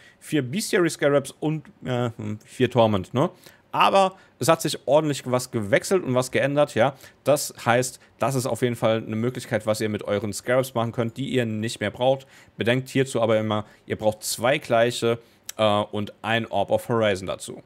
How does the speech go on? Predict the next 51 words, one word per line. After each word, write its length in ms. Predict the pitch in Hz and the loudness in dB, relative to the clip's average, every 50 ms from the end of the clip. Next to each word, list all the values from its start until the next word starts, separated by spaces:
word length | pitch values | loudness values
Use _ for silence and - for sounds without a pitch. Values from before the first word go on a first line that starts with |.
| _ | _
Wo 120 | 110 123 147 | -4 -2 0
wir 80 | 170 | 2
dann 140 | 151 139 127 | 4 4 4
auch 100 | 120 120 | 4 4
beim 280 | - 120 110 101 95 98 | 2 2 0 0 0 -2
nächsten 280 | 113 151 151 - 156 | -2 -2 -2 -2 -2
Rezept 380 | 139 147 127 - - 135 131 - | 0 0 0 2 0 0 0 0
wären 240 | 123 123 120 117 117 | 0 2 2 2 0
und 240 | 107 107 107 101 | -2 -2 -2 -2
das 160 | 107 101 - - | -4 -4 -2 -2
lege 140 | 104 107 | -2 -2
ich 100 | 107 - | -2 -2
euch 140 | 104 98 92 | -4 -4 -4
wirklich 260 | 104 101 98 104 98 | -4 -6 -4 -4 -4
sehr, 240 | 98 92 98 107 123 | -4 0 2 2 2
sehr 180 | 123 120 113 98 | 2 2 0 0
ans 220 | 92 104 - - | -2 -4 -4 -2
Herz. 240 | 110 101 104 - - - - - - - - | 0 0 0 0 -4 -10 -20 -20 -20 -20 -12
Und 180 | _ - 131 127 | _ -2 -2 2
zwar 160 | 110 117 110 | 2 2 2
gerade 280 | 107 - 101 101 110 107 | 2 0 -2 -2 -2 -2
für 100 | - 110 | -4 -4
den 140 | 104 101 98 | -4 -2 -4
League-Start. 680 | 98 98 113 160 143 - - - 123 117 117 117 - - _ _ _ _ _ _ - - _ _ _ _ - _ - | -4 -2 -4 -4 -4 -6 -4 -2 0 2 2 0 0 -6 _ _ _ _ _ _ -20 -20 _ _ _ _ -20 _ -8
Lernt 920 | 107 104 104 107 110 110 110 113 123 127 139 147 151 156 156 151 - 143 - | -6 -4 -2 -2 -2 0 2 4 4 6 6 6 4 2 0 -4 -6 -6 -2
eure 520 | - 127 131 131 123 117 123 120 120 117 104 | 2 4 6 6 6 6 6 6 6 6 4
Rezepte, 680 | 117 113 110 - - - 127 - - - 104 92 90 | 4 2 2 0 0 0 0 0 0 -2 -2 -2 -2
sag 220 | 85 80 - 92 95 | -2 -2 -2 -2 -2
ich 80 | 92 | -4
jetzt 140 | - 104 - | -6 -10 -12
mal, 160 | 95 80 80 | -10 -8 -6
ja. 220 | 85 98 117 131 131 - - - _ _ - | -4 -4 -4 -4 -6 -10 -18 -20 _ _ -2
Ähm, 340 | 107 117 113 117 117 113 110 | 0 0 0 0 -2 -4 -4
vor 180 | - - 135 | -2 0 2
allem 160 | 151 156 156 | 2 2 0
für 280 | 143 - 139 127 127 117 | 0 2 4 6 6 4
Spellcaster-Builds 920 | - - - 107 104 104 - 113 98 95 - - 101 95 95 98 98 - | 2 0 0 0 2 2 2 2 2 2 2 0 -2 0 0 0 -2 -2
und 180 | - - 117 110 | -4 -6 -6 -4
vor 180 | - 104 - - | -4 -6 -4 -2
allem 180 | 123 143 139 | -2 -2 0
für 120 | 131 139 123 | 0 0 0
Melee-Builds. 480 | 110 104 104 101 98 104 101 - - - | 2 2 0 0 0 0 -2 -4 -4 -4
Eigentlich 240 | 139 170 202 220 - | -4 -2 -2 -4 -2
für 140 | - 180 156 | 0 0 0
jedes 500 | 127 117 107 104 107 127 151 156 135 - | 0 -2 -4 0 0 2 2 0 -2 0
Bild 280 | - 135 131 139 135 131 | 2 2 2 4 2 0
ist 140 | - 117 | -4 -6
es 160 | 113 110 - - | -6 -6 -6 -2
sehr, 180 | 117 113 110 | -2 0 0
sehr 160 | 107 107 98 | 2 0 0
wichtig, 400 | 113 127 131 - 127 120 117 - | 0 -2 -2 -2 -2 -2 -2 -4